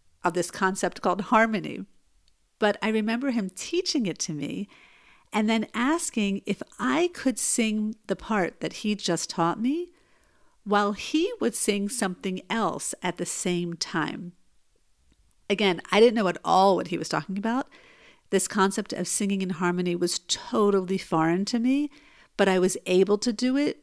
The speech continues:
which made him really happy, I remember. And of course, me happy because it opened my mind to things I didn't even know about myself that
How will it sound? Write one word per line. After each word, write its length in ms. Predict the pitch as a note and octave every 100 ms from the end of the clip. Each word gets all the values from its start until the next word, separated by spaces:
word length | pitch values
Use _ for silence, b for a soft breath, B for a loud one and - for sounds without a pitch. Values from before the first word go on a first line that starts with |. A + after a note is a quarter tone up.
| -
which 280 | G3+ - G3+
made 440 | F#3+ F#3+ F#3+ G#3 -
him 480 | - - B3 A3 F3+ -
really 320 | G3 G3 G3
happy, 560 | F3 F3 D#3+ E3+ F3+ F#3+
I 60 |
remember. 560 | F3 E3+ D#3+ D#3+ E3+ G3 B B B _
And 140 | F#3+ F#3
of 180 | -
course, 560 | - F#4 A#3 G3+ - - -
me 340 | G#3 G#3+ G4+ C#4+
happy 320 | F3+ E3+ E3+
because 440 | F3 F#3 A3 G3+
it 120 | G#3 G3
opened 420 | G#3+ A#3 A#3+ A3+ A3
my 180 | G#3 F3+
mind 560 | F#3 C4+ C#4+ G3 F#3+ - - -
to 100 | G3+
things 340 | A3 G#3 G3 -
I 60 |
didn't 240 | F3+ B3 B3+
even 300 | G3 F3 D#3
know 180 | G3+ C4
about 280 | E3 D#3+
myself 540 | D#3 D#3 - E3 D#3+ -
that 220 | D#3+ -